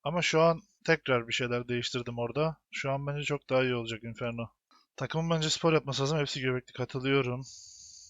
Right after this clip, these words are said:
Yeni map beklentim var mı C S ikide? Var. Yani şöyle, e, yeni map bence şöyle olur. Şimdi C S iki geldi.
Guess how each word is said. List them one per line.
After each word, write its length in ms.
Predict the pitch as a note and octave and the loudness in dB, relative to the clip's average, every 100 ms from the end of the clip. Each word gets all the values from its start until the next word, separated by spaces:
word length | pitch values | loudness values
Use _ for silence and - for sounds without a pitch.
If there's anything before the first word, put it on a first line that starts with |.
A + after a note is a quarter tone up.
| - _ _ _ _ _ - | -20 _ _ _ _ _ -8
Yeni 260 | C3 C#3 | -4 -2
map 240 | D3 C#3+ C#3+ | -2 -2 -2
beklentim 540 | C3+ C#3 C#3 D#3 C#3+ | -2 -2 -6 -6 -4
var 120 | C#3+ | -2
mı 120 | D3 | -2
C 160 | B2+ A#2 | -2 -4
S 100 | A#2+ | -4
ikide? 160 | B2 C#3+ | -4 -4
Var. 300 | B2+ E3 E3 | 4 6 8
Yani 360 | C#3 F3 F#3 | 8 8 6
şöyle, 480 | - A3 B3+ F#3 B3 D4+ C4+ _ _ - - | 4 4 6 6 4 2 -8 _ _ -20 -4
e, 40 | D3 | 2
yeni 460 | C#3+ C#3 C3+ D3 | 4 4 4 2
map 160 | F3 F#3+ - | 4 2 4
bence 220 | F3+ F#3 | 0 2
şöyle 300 | F#3+ G3 F#3+ | 2 4 6
olur. 360 | D#3 C#3 A3+ - _ - - - - | 4 4 -2 -4 _ -16 -14 -12 -8
Şimdi 280 | C#3 C#3+ | -6 -2
C 180 | B2+ D3+ | 2 2
S 240 | D3+ F3 F#3 | 4 4 4
iki 220 | F3+ E3+ | 0 4
geldi. 560 | F3+ G3+ E3+ C#3 E3+ | 8 8 8 0 -2